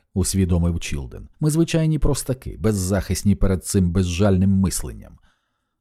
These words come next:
Пол не промовив уголос, не сказав мені, що наше мистецтво нічого не варте. Він зробив так, що я сам це сказав замість нього. Яка іронія, що зрештою йому було прикро почути ці мої слова.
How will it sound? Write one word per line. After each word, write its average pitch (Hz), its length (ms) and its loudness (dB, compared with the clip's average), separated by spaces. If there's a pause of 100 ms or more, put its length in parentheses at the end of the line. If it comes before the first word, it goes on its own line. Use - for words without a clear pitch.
(220)
Пол 107 420 0
не 107 180 2
промовив 80 600 2
уголос, 92 540 2
не 110 140 2
сказав 131 460 0
мені, 98 240 4
що - 200 -2
наше 95 280 2
мистецтво 92 580 -2
нічого 95 560 2
не 95 120 2
варте. 80 460 -4 (120)
Він 147 160 2
зробив 135 380 2
так, 139 240 -2
що - 160 -6
я 123 140 0
сам 104 460 0
це 90 200 -4
сказав 92 480 -2
замість 90 460 -2
нього. 87 380 -4 (560)
Яка 104 400 -4
іронія, 180 640 2
що 123 260 -2
зрештою 110 540 0
йому 110 240 4
було 101 280 2
прикро 101 400 0
почути 98 440 -2
ці 101 200 2
мої 85 260 0
слова. 78 460 -6